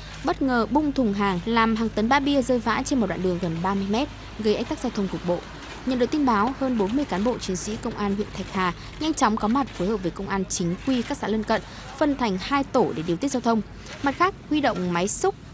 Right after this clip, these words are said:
cùng người dân khẩn trương thu dọn số bã bia rơi vãi để các phương tiện lưu thông bình thường trở lại. Sau hơn một giờ đồng hồ,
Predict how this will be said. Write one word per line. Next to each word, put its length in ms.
cùng 200
người 140
dân 300
khẩn 260
trương 340
thu 140
dọn 240
số 200
bã 180
bia 220
rơi 180
vãi 300
để 100
các 140
phương 120
tiện 140
lưu 160
thông 220
bình 140
thường 100
trở 140
lại. 180
Sau 260
hơn 200
một 80
giờ 120
đồng 120
hồ, 240